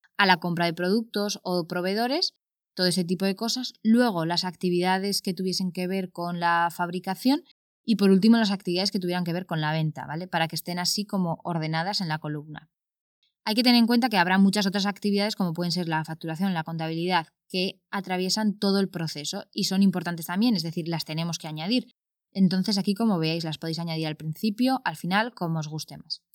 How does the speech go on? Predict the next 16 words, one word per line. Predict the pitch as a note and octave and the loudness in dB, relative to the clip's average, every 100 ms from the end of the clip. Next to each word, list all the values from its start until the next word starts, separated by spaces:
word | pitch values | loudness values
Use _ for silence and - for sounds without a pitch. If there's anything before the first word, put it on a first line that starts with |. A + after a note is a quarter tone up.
| _ _ _ _ _ | _ _ _ _ _
Una | A3 C4+ | 2 4
vez | D#4 | 4
que | A3 | 2
tengamos | G3 F#3 F3 | 2 2 0
la | E3+ | -2
columna | E3 E3+ F3 E3 D#3 | 0 0 0 0 -2
con | - | -4
todas | D#3+ F3 | -4 -2
esas | G3 F3+ | -2 -4
actividades, | - E3 E3+ F#3+ | -2 -2 -2 -2
a | G3+ | 2
la | G3 | 4
derecha | F#3+ A3+ B3+ F3+ | 4 2 0 -2
de | E3 | 0
cada | G3+ B3+ | 0 0
actividad | - G#3+ F#3 F#3+ B3 | 0 0 2 2 -2